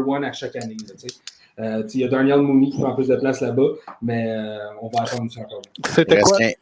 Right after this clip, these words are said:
Speaker 2: c'était
Speaker 3: reste
Speaker 2: quoi,
Speaker 3: quinze semaines, là. <laughs>
Speaker 2: c'était quoi l'offre ?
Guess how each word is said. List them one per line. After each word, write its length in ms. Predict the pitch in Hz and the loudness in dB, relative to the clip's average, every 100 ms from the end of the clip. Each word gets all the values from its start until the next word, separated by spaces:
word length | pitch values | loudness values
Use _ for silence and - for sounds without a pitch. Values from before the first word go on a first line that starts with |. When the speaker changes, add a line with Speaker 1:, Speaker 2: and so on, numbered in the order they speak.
| _ _ | _ _
Speaker 2:
c'était 280 | - - 107 | 0 4 4
Speaker 3:
reste 120 | - | 4
Speaker 2:
quoi, 60 | 131 | 2
Speaker 3:
quinze 120 | 123 | 4
semaines, 500 | - 107 113 123 107 | 4 4 2 0 0
là. 80 | 107 - | -6 -8
<laughs> 560 | 123 - - 185 - - | -6 -4 -2 -2 -4 -2
Speaker 2:
c'était 240 | 175 175 | 0 2
quoi 200 | - 208 | 4 4
l'offre ? 220 | 185 196 | 4 2